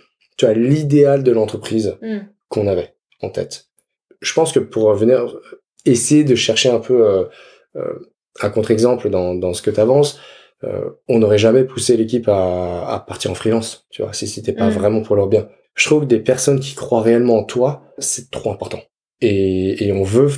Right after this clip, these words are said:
Speaker 1: par contre, faire partie des gens qui ont, qui arrivent à changer la vie des gens. Et je te donne un autre, un autre exemple. Bah, Mathilde, aujourd'hui,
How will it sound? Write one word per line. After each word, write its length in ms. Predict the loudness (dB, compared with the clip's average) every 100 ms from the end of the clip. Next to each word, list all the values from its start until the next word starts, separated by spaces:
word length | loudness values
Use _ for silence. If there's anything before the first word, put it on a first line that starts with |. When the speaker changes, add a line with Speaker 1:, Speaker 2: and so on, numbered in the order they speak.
| -6
Speaker 1:
par 160 | -6
contre, 200 | 0 0
faire 160 | 0 -4
partie 300 | -4 -8 -2
des 140 | 0
gens 240 | 2 2 0
qui 180 | -2 -2
ont, 280 | 0 -4
qui 180 | -4 -2
arrivent 240 | 2 2 2
à 20 |
changer 240 | -2 -2
la 80 | -2
vie 100 | -2
des 120 | -2
gens. 100 | -4 -8 _ _ _ _ _ _
Et 400 | -4 -2 -2 -4
je 80 | -2
te 80 |
donne 260 | 2 4 4
un 40 |
autre, 160 | 0 -4 -2
un 80 |
autre 180 | -2 0
exemple. 460 | 2 2 2 -4 -6 _ _
Bah, 160 | -8 -6
Mathilde, 500 | -4 0 2 2 0
aujourd'hui, 480 | -2 -2 0 -2